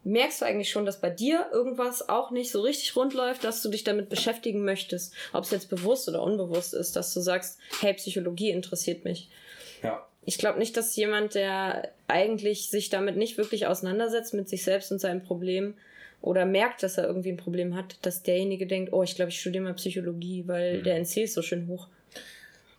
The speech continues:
Speaker 2: Ich geb dir da auf jeden Fall recht. Also mich hat's auf jeden Fall auch immer einfach interessiert, natürlich das Große und Ganze, wie funktioniert das, was ist die Psyche überhaupt und warum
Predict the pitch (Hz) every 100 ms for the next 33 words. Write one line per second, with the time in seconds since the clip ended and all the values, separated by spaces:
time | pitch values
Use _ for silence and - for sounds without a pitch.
0 | - - - 123 110 110 104 107 98 101
1 | 156 - - _ _ _ - 90 92 87
2 | 107 127 - - - - 117 113 110 -
3 | - 113 104 107 101 85 95 - 107 113
4 | - - 87 85 - - - - 104 101
5 | 95 98 98 87 95 95 - 90 98 104
6 | 90 85 90 - - 85 104 101 95 87
7 | 95 - 87 85 87 90 95 95